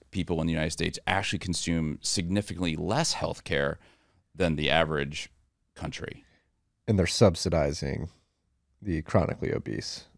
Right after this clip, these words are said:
Speaker 1: And they're
Speaker 2: part of the
Speaker 1: subsi-, and we're
Speaker 2: population.
Speaker 1: subsidizing the chronically obese.
Speaker 2: Not only subsidizing, they're overpaying for it too.
Speaker 1: Yeah, for sure. So we're subsidizing the obese and we're overpaying. And so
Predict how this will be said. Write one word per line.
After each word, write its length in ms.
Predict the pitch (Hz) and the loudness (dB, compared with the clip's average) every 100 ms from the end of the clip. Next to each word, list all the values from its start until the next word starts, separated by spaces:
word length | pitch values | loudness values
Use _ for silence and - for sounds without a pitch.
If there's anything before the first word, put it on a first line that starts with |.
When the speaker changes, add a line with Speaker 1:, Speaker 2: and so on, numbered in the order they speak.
| - | 6
Speaker 1:
And 140 | 123 | 8
they're 80 | 117 | 8
Speaker 2:
part 120 | - | 8
of 120 | 147 | 6
the 80 | 127 | 6
Speaker 1:
subsi-, 100 | - | 4
and 80 | 107 | 6
we're 80 | 104 | 6
Speaker 2:
population. 80 | |
Speaker 1:
subsidizing 680 | - 110 - 95 92 85 85 | 6 6 6 6 6 4 0
the 80 | 85 | 0
chronically 460 | 87 80 - 82 | -2 -2 -2 -4
obese. 300 | 80 - - | -4 -4 0
Speaker 2:
Not 100 | 110 | 6
only 180 | 101 87 | 8 6
subsidizing, 560 | 82 107 78 82 80 78 | 6 2 4 2 2 0
they're 140 | 71 | 0
overpaying 460 | 73 - - 78 78 | 0 -2 -2 -2 -2
for 160 | - 104 | -2 -4
it 80 | - | -2
too. 120 | - | 4
Speaker 1:
Yeah, 180 | 123 95 - | 6 6 0
for 140 | - 107 | -4 0
sure. 240 | 120 - | 0 0
So 140 | - 110 | 2 4
we're 140 | 95 | 4
subsidizing 640 | - 104 107 127 117 107 107 | 6 4 6 6 6 6 4
the 80 | |
obese 480 | 98 95 90 92 - - | 4 4 2 0 0 2
and 240 | 107 117 | 4 6
we're 140 | 104 | 6
overpaying. 640 | 90 90 - 101 98 90 87 | 6 2 0 2 4 4 2
And 80 | |
so 400 | - 92 90 85 | 4 4 6 4